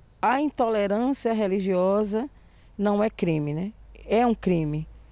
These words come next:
Precisa ser denunciado. E ele acontece no cotidiano, a todos os dias. Então, a sociedade precisa se dar conta que isso não pode ser naturalizado, né? Não é só a agressão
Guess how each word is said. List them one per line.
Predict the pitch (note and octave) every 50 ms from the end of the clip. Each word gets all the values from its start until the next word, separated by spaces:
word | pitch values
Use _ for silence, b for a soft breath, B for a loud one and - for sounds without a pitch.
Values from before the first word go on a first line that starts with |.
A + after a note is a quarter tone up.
| b b b b b b b b b -
Precisa | G#3+ G#3+ G3 - - A#3+ B3 A#3 A3 A3+
ser | G#3+ - - G#3 G3
denunciado. | F#3 F#3+ F#3 F#3+ F#3+ - - G3 F3+ D#3+ D#3 D3+ D3+ C#3+ D3 E3 F3 b b b b b b b
E | b F#3+ G#3
ele | G#3+ A3+ A#3 A#3 A#3
acontece | A#3+ - - A#3 A3+ - - A#3 G3+ G3 G3 A#3 - - - A#3+ A#3 - - - - - - - -
no | G#3 A3 A#3+
cotidiano, | - - B3 A#3+ - C4 A#3+ G3+ A#3+ A3+ G#3 F3+ E3+ D#3+ D3+ D#3+ F3 F3 - - - -
a | - G#3 G#3+
todos | - - - A3+ A3+ A#3+ G#3+ A3 G#3+
os | B3 A#3+ G#3 G3
dias. | D#3 F3 D#3+ D#3 E3 E3 - - - b b b b b b b b -
Então, | F#3 F3
a | F3+
sociedade | - - G3 F#3 - G#3 F#3+ F3+ E3 F3+ F3+ F3+ F3+
precisa | - F#3+ G3 F#3+ - B3 A#3 A3 A3+
se | - - G3
dar | D#3+ F3 F3
conta | - - G3 F#3+ F#3 G3 - - F#3
que | - - G3+ F#3 G3 G3+ - -
isso | - - - F#3+
não | F#3 G3 G#3 F#3
pode | - G3 F#3+ F3+ F#3+
ser | - - - F#3+ F3+ F#3+ F#3+ b b b b b b b b b
naturalizado, | - F#3+ G#3 G#3 G3+ - G3+ F#3+ F3 E3+ E3+ E3 C#3+ D3 D#3 D3+ D#3 D3+ C#3 E3 D#3+ D#3 - -
né? | - E3 F3+ G#3 - b b b b b b b b
Não | F#3+ F#3 F#3 G3
é | F#3+ F#3
só | - - - G3+ G3 G3 G3 G3 F#3+ F3+ E3+ F3 - b b b b b b b b - -
a | - F#3 G3
agressão | G3 E3+ F3+ F3+ F3+ - - - - F3+ D#3+ D#3 D#3 D3+ D3 C#3+ D3